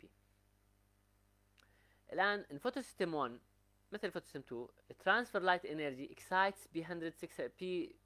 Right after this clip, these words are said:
بي، آه، سفن هندرد، اللي بيفقد already الكترونات كمان، بتروح على الكترون اكسبتر.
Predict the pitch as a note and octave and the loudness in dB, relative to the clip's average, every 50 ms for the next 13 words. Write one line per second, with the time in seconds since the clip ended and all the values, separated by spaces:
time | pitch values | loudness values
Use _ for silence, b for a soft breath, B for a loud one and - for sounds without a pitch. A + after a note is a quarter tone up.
0 | _ - F3 E3+ F3+ F3 - b b b b b b b b b _ - - B2+ | _ -4 -2 -2 -2 -4 -8 b b b b b b b b b _ -10 -6 -4
1 | C3 B2+ B2+ B2+ B2+ B2 B2 B2 B2 B2 B2 B2 B2 A#2+ A#2+ A#2+ - - D3 D3 | -2 0 0 0 0 -2 -2 -4 -4 -4 -4 -4 -4 -4 -6 -6 -4 -2 -2 -2
2 | D3+ D3 D#3+ D3+ C#3 A#2+ B2+ D3+ E3+ - _ _ _ _ _ b b b b b | -2 -2 -4 -6 -4 -4 -6 -8 -8 -10 _ _ _ _ _ b b b b b
3 | b b b C#3 D3 E3 F#3+ A3+ A3 - - G#3+ G3+ F#3 - - - _ C3+ D#3 | b b b -6 -2 0 0 0 0 0 0 0 0 0 -4 -20 -8 _ 2 2
4 | E3 E3 D#3+ D3+ D3+ E3 D#3+ - - - C#3 C#3 - - D3+ C3+ C3 C3 B2+ B2+ | 4 4 2 0 -2 -6 -6 -6 -6 -6 -8 -6 -4 -2 -2 0 0 0 -2 -4
5 | - - C3 B2 A#2+ A#2+ A#2+ A#2+ B2 - _ _ _ _ _ _ _ - B2 B2 | -6 -6 -8 -6 -6 -6 -6 -6 -8 -12 _ _ _ _ _ _ _ -18 -18 -18
6 | C3+ - D#3 B2+ B2 C3 C3+ - - C#3+ C3 C3 - - D#3+ - - - G2+ - | -6 -2 0 0 0 0 -2 -4 -8 -8 -8 -6 -4 -4 -6 -6 -6 -12 -16 -16